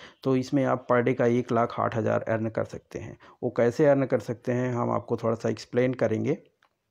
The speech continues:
जी, इसमें तेरह प्रकार की इनकम है, अभी जिसमें से तीन इनकम कंपनी दे रही है, बाकी की इनकम बहुत जल्दी चालू होगी। लेकिन इसी तीन इनकम से, ये जो तीन इनकम है आपकी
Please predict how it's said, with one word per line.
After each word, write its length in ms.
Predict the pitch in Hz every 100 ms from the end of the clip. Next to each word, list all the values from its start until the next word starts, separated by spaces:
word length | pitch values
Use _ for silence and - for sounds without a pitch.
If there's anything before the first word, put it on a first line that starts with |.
| _ _ _ _ _ _ _ _ _ - - - -
जी, 80 | 123
इसमें 180 | 123 131
तेरह 240 | 135 135
प्रकार 360 | 147 151 139 127
की 160 | 139
इनकम 280 | 131 123 139
है, 200 | 131 160 -
अभी 180 | 120
जिसमें 280 | 120 127 123
से 100 | 123
तीन 260 | 120 127 143
इनकम 400 | 143 131 131 131
कंपनी 440 | 131 120 123 123
दे 200 | 110 117
रही 220 | 135 123
है, 200 | 117 143 - - -
बाकी 280 | 113 113 151
की 140 | 147
इनकम 500 | 139 131 139 139 139 -
बहुत 400 | - 113 110 113
जल्दी 220 | 117 117 127
चालू 280 | 139 123
होगी। 180 | 123 135
लेकिन 200 | 151 147 -
इसी 200 | 151 190
तीन 360 | - 143 170
इनकम 440 | 180 147 139 151 139
से, 280 | 135 92 95 - - -
ये 80 | 120
जो 120 | 127
तीन 280 | 127 135 147
इनकम 300 | 139 147 143
है 160 | 135
आपकी 500 | 107 - 135 143 -